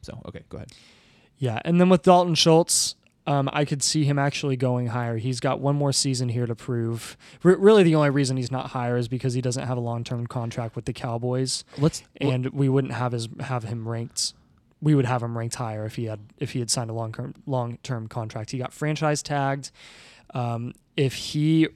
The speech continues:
Speaker 2: really balls out this season like he did last year, I don't really see why they wouldn't re-sign him unless they can't afford to because someone decided to stupidly sign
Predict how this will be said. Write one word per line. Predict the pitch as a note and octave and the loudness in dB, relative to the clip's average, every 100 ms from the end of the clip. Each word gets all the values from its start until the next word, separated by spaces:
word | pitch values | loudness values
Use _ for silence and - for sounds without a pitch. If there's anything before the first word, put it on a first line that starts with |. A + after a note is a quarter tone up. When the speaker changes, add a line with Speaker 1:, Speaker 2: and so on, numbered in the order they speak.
| _ | _
Speaker 2:
really | B2+ A#2 C#3 D3+ C#3+ | -8 0 4 4 4
balls | C3+ C3+ B2+ | 4 4 2
out | B2+ | -2
this | - C3 | -2 -2
season | - C3+ A#2+ B2+ | 0 0 -2 -2
like | B2 B2 | -4 -6
he | B2 | -6
did | B2 | -6
last | A#2 A#2 A#2+ B2 - | -6 -6 -4 -4 -2
year, | C3 C3 | -2 -2
I | C3+ | 0
don't | C3 D3+ D#3 | 0 0 2
really | C#3 C#3 C3+ | 4 4 4
see | - - C3 B2+ | 2 0 -2 -4
why | A#2 A2+ A#2 B2 - _ | -4 -6 -6 -8 -12 _
they | B2 A2+ | -6 -6
wouldn't | G#2+ A2+ B2+ C#3+ - | -4 -4 -2 -4 -6
re-sign | D3 D3 C#3+ - C3+ C#3 | -2 0 2 0 -2 -2
him | C3 C#3 C#3 C3+ - - - - _ _ _ _ _ | -2 -2 -2 -4 -8 -20 -20 -20 _ _ _ _ _
unless | D3 C3+ C3 - | -4 -2 0 -2
they | B2 | -4
can't | A#2 C#3+ | -4 -4
afford | A#2+ - B2 B2+ | -6 -6 -4 -4
to | - D3 D3 | -2 0 0
because | C3+ A#2+ B2+ A#2+ A#2 - - | 0 -4 -2 -2 -2 -2 0
someone | - C3+ C3 B2+ C3 | 0 0 -2 -2 -4
decided | B2+ - B2+ A#2+ B2 A2+ | -4 -2 -2 -4 -6 -6
to | - A#2+ A#2 - | -6 -4 -4 -2
stupidly | - - C3+ B2+ B2+ B2+ | -2 0 -2 -4 -4 -4
sign | A#2+ B2 A#2 A#2 A#2 | -4 -6 -6 -8 -10